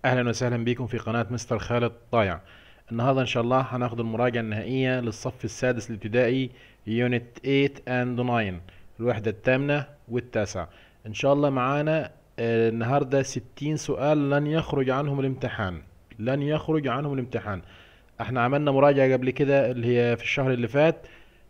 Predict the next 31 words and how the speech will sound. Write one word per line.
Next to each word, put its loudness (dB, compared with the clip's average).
لسنة -2
خمسة 0
وستة، 2
ما 0
خرجش 2
عنها -2
الامتحان، -4
وإن -6
شاء 2
الله 4
في -10
المراجعة 0
دي -2
بإذن -6
الله 2
تعالى -2
لن 0
يخرج -2
عنها 0
الامتحان. -4
يلا 6
بينا 0
خلينا 0
نبدأ، 2
ويا 2
ريت 6
لو 2
حضرتك 0
بتتابعنا 0
أول -2
مرة -2